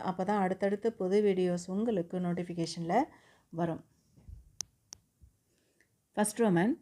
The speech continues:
சரியான விடையை தேர்வு செய்க. இதுல ஃபர்ஸ்ட் கொஸ்டின், அசைவோட்டம் எதற்கு உதாரணம்?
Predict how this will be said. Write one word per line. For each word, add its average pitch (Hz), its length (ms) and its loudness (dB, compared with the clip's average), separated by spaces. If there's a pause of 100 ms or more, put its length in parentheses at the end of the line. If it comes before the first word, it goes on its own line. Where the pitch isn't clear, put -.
சரியான 277 500 6
விடையை 220 340 6
தேர்வு 185 300 2
செய்க. 165 440 -2
இதுல 175 280 2
ஃபர்ஸ்ட் - 260 -6
கொஸ்டின், 170 380 4 (600)
அசைவோட்டம் 285 680 6
எதற்கு 226 360 4
உதாரணம்? 170 560 4